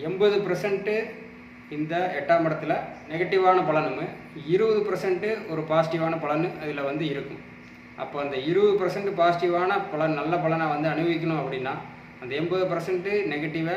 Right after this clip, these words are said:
நம்ம சந்திச்சு தான் ஆகணும். அப்படிங்கிறனால ஜோதிடர்கள் யாருமே வந்து அந்த எட்டாம் இடத்தை ஒரு நல்ல விஷயத்துக்காக பரிந்துரைக்கிறது இல்லை. So இதுதான் வந்து எட்டை தவிர்ப்பதற்குண்டான,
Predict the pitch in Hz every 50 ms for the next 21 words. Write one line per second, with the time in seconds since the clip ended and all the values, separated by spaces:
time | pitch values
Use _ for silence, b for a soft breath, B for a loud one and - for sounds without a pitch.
0 | 185 147 143 143 151 147 151 147 143 151 151 143 - - 160 151 135 127 120 120
1 | - - - - - - - - - - - - - - - - - - - 131
2 | 131 170 165 175 170 165 156 143 143 143 143 139 147 160 - - - - - -
3 | - - 160 151 123 151 170 185 175 185 170 170 165 160 170 185 170 131 139 139
4 | 143 151 156 156 156 165 175 175 147 143 143 143 156 185 220 - - - - -
5 | - - - 131 131 143 151 147 139 139 135 - - 170 165 160 151 143 139 -
6 | - 170 185 190 - - - - - - - - - 151 139 135 131 131 131 147
7 | 165 170 165 156 165 156 - 147 143 147 147 160 175 165 151 147 147 151 147 139
8 | 139 135 139 143 143 131 127 120 127 123 120 - - - - - - - - -
9 | - - - - - - - - - - - 127 127 143 156 160 160 180 180 180
10 | 156 156 160 170 190 208 202 - - - - - 147 139 - - 175 160 - 151
11 | 151 151 147 147 151 147 143 139 143 143 135 131 131 131